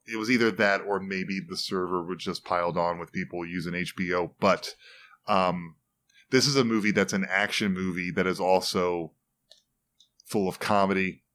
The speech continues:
and the lag was such that, you know,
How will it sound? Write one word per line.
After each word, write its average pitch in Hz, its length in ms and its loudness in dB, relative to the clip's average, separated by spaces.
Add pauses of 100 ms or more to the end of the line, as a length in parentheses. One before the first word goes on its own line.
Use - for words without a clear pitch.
(340)
and 95 400 0
the 107 100 4
lag 101 500 4
was 98 240 0
such - 460 0
that, 92 240 2 (1300)
you 110 140 -4
know, 95 300 0